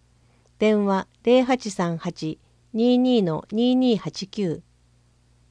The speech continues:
キューアールコードがあります。災害義援金等の募金受付について、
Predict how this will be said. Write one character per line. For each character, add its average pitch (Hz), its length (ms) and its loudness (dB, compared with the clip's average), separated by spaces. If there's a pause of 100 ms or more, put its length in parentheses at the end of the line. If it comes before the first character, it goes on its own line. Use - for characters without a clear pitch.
(160)
キ - 140 -4
ュ 247 100 4
ー 240 60 4
ア - 20 0
ー 226 40 0
ル 226 100 0
コ 226 160 4
ー 208 40 0
ド 180 100 -2
が 160 120 -6
あ 151 60 -6
り 156 120 -6
ま 151 160 -6
す。 - 280 -20 (4000)
災 254 300 0
害 254 200 2
義 220 140 0
援 254 180 2
金 262 260 -2
等 254 240 2
の 165 280 0 (240)
募 175 120 -2
金 247 300 2
受 226 180 0
付 - 240 -2
に 233 140 0
つ - 120 -2
い 214 100 0
て、 - 280 -8